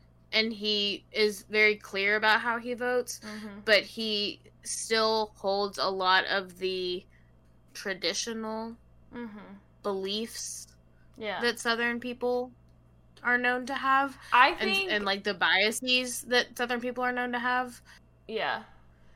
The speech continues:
Speaker 2: Maybe I'm not allowed to say this, but my read on Shep is that he doesn't mind the gays, but
Speaker 1: Yeah.
Speaker 2: he's a misogynist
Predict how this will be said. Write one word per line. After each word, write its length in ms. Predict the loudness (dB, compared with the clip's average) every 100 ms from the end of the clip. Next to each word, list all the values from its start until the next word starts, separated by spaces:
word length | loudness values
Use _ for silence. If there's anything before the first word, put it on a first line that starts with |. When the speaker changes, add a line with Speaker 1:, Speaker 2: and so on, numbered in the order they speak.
| -10
Speaker 2:
Maybe 240 | -4 0 2
I'm 140 | 2
not 160 | 2 4
allowed 220 | 4 2
to 80 | -2
say 260 | -4 -4
this, 460 | -2 -4 -6 -10 -20 -20 -20 -8
but 180 | -4 -2
my 380 | 4 6 6 4
read 340 | -2 -4 -2
on 180 | -2 -4
Shep 440 | -4 -2 -2 -4 -12 -16 -20 -20 _ -20 -12 -2
is 760 | 0 0 0 -4 -8 -16 -18 -20 -20 -20 -20 -20 -2
that 260 | 2 2 0
he 580 | -4 -4 -4 -6 -10 -14 -20 -20 -2
doesn't 300 | 2 2 2
mind 260 | 2 2 0
the 60 |
gays, 640 | 2 2 2 2 -4 -8 -18 -20 -20 -20 -2
but 100 | 4
Speaker 1:
Yeah. 80 | 6
Speaker 2:
he's 160 | 6 0
a 40 |
misogynist 1000 | -2 -2 4 4 4 -2 -2 -4 -8 -18